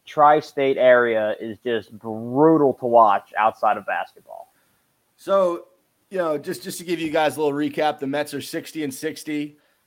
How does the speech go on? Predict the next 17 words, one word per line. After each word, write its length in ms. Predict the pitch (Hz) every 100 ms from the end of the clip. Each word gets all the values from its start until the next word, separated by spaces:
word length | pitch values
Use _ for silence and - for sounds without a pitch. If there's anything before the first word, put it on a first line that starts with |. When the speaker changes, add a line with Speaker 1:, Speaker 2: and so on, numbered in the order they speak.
| _
Speaker 2:
They 120 | 135
are 140 | 147 131
four 360 | - 165 165
and 120 | 151
six 460 | 127 - 156 - -
in 120 | 147
their 120 | 139
last 320 | 139 143 135 -
ten 240 | 135 131
games. 420 | 131 135 135 127
They're 140 | 127 135
not 220 | 135 -
playing 260 | 143 131
great 240 | 120 131 120
baseball 420 | 131 127 - 123
right 200 | 123 120
now. 420 | 120 120 117 113